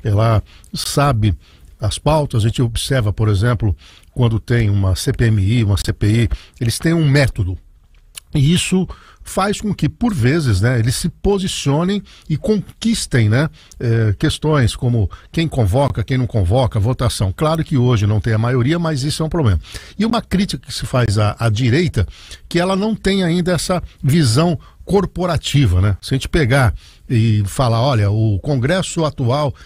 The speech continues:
ele é mais conservador, mais à direita", mas não se observa isso no dia a dia das votações. Tá faltando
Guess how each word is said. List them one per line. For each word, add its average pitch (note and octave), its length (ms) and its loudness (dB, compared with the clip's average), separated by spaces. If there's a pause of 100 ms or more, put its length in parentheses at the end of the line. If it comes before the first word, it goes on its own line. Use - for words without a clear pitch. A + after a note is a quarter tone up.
(160)
ele C3 160 -2
é D3+ 80 -2
mais D#3 340 -4
conservador, B2+ 720 -2
mais C3+ 240 -2
à C3+ 40 0
direita", C3 420 -2 (260)
mas E3 240 -2
não G#3 140 0
se - 160 -6
observa G3 680 -4
isso F3+ 240 -2
no F#3+ 240 0
dia F3+ 260 -4
a F#3+ 40 -4
dia C#3+ 420 0
das A2 200 -2
votações. B2 560 -4 (600)
Tá G#3+ 140 -2
faltando E3+ 640 -2